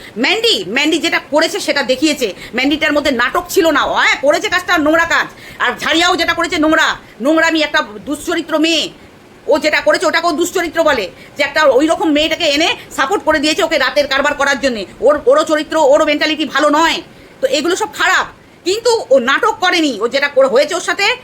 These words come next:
ওর যেটা সত্যি ও সেটাই বলেছে। But তুই টোটালটাই নাটক করছিস,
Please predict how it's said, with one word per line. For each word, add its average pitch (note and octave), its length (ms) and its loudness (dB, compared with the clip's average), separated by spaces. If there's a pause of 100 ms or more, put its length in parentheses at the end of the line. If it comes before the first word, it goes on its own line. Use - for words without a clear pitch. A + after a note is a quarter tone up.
(180)
ওর B3 140 4
যেটা C#4+ 180 0
সত্যি D#4+ 420 0
ও G#4+ 60 0
সেটাই D#4 320 0
বলেছে। C4 280 0
But B3+ 120 0 (120)
তুই A4+ 200 2 (160)
টোটালটাই F4 480 0
নাটক D4+ 260 0
করছিস, G#3 320 -6